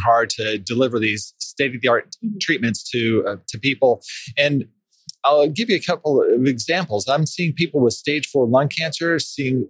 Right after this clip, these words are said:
Speaker 1: uh, people with stage four melanoma in my clinic that are surviving when just a few years ago, they had very limited options. And so, like I said, it, it's a really gratifying time to be in oncology. Having said that,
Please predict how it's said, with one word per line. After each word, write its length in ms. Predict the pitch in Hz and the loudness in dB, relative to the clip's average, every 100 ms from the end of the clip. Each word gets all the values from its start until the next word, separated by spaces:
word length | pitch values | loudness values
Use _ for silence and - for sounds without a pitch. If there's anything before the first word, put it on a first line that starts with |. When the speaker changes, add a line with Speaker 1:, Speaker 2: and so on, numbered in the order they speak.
| - | -8
Speaker 1:
uh, 60 | 104 | -4
people 280 | 143 131 120 | -2 2 2
with 140 | 110 | 2
stage 340 | - 135 127 | -2 -4 -4
four 200 | - 120 | -2 2
melanoma 640 | 113 127 127 120 131 147 156 | 4 4 2 2 2 2 2
in 100 | 131 | 0
my 160 | 147 170 | 0 -2
clinic 440 | - 127 120 120 - | -2 0 0 -2 -2
that 100 | 123 | 0
are 180 | 190 - | 2 0
surviving 840 | - 120 104 175 185 131 110 113 | -2 -4 0 2 0 -2 -4 -4
when 300 | 98 131 123 107 - - | 0 0 0 -2 -10 -14
just 220 | - 208 - | -10 -8 -6
a 40 | |
few 120 | 202 | -4
years 380 | 196 160 220 - | 0 2 2 2
ago, 200 | 135 120 | 2 4
they 140 | 123 | 2
had 240 | 123 131 113 | 2 0 0
very 240 | 143 175 | 0 2
limited 400 | 151 156 151 147 | 2 0 0 2
options. 580 | 143 180 - 180 170 170 | 0 0 -6 -10 -10 -8
And 120 | 107 | -8
so, 420 | - 139 127 120 107 - - - | -4 0 2 2 -2 -20 -20 -4
like 220 | 123 127 123 | 0 0 0
I 20 | |
said, 300 | - 147 110 | 0 0 2
it, 140 | 110 | -2
it's 180 | 117 117 | -2 -4
a 80 | 113 | -2
really 440 | 110 151 185 180 | 2 4 4 4
gratifying 720 | 120 107 120 135 127 117 113 107 - | 0 0 0 0 -2 -2 -2 -4 -6
time 220 | 110 104 | -6 -6
to 100 | 101 | -6
be 320 | 107 101 101 90 _ _ _ 101 | -4 -4 -4 -10 _ _ _ -4
in 160 | 147 | 0
oncology. 880 | 147 117 113 - 127 120 101 92 80 _ _ _ _ _ _ _ - - _ _ | 0 0 -2 -2 2 2 0 -8 -14 _ _ _ _ _ _ _ -20 -20 _ _
Having 220 | 165 160 151 | 0 0 0
said 340 | - 214 165 | 0 0 2
that, 300 | 123 107 98 | 0 0 -4